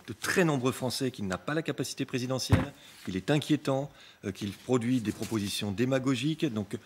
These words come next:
on voit bien que les conditions ne sont pas réunies pour, euh, euh, une victoire au, au second tour. En tous les cas, en l'état actuel, on en est très loin.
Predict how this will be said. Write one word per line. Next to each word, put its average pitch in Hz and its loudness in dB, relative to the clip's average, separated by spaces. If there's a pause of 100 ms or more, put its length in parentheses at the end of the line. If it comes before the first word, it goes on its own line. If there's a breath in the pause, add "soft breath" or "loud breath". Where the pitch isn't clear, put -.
(320 loud breath)
on 107 -6
voit 110 0
bien 143 2
que - -2
les 107 2
conditions 147 2
ne 135 0
sont 101 -4
pas 113 0
réunies 120 2
pour, 123 0
euh, 92 0 (360 loud breath)
euh, 95 -2
une 107 0
victoire 120 2
au, 101 0
au 117 -4
second 120 -2
tour. 98 -2
En 87 -4
tous 98 -6
les 98 0
cas, 123 -4
en 113 -2
l'état 104 0
actuel, 123 0
on 98 0
en 101 -2
est 123 -6
très - -4
loin. 82 -6